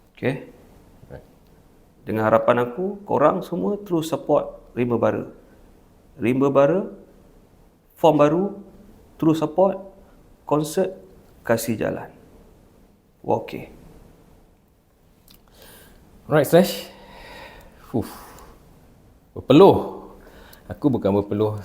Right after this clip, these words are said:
Speaker 2: interview kau. Aku berpeluh dah lama.
Speaker 1: Hmm.
Speaker 2: Tak on screen. <laughs> Okey.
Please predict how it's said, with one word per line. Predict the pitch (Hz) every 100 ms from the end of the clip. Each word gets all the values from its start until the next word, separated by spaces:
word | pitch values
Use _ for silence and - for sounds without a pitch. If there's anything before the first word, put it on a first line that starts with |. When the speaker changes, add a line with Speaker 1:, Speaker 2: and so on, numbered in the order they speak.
| - -
Speaker 2:
interview | 113 113 131
kau. | 156 131 98 95 -
Aku | - - 120
berpeluh | 117 120 117
dah | 113
lama. | 110 117 101 87 92 - - - - - -
Speaker 1:
Hmm. | - - - -
Speaker 2:
Tak | 90 - - - -
on | 107 101
screen. | 104 87 95 95 - - - - - - - - - - - -
<laughs> | - - - - - - - - - - - - - - - - -
Okey. | 156 135